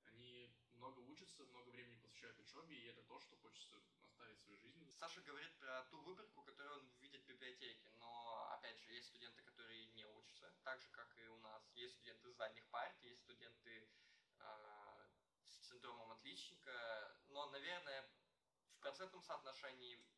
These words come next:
Speaker 2: здесь студентов-трудоголиков больше, чем в России.
Speaker 1: Какие программы обмена существуют? Что требуется для обучения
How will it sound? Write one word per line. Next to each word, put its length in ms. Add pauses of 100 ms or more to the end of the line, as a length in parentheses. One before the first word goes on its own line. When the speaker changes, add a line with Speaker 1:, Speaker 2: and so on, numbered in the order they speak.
(140)
Speaker 2:
здесь 540
студентов-трудоголиков 960
больше, 320
чем 160
в 60
России. 380 (960)
Speaker 1:
Какие 240
программы 400
обмена 300
существуют? 680 (200)
Что 280
требуется 540
для 320
обучения 680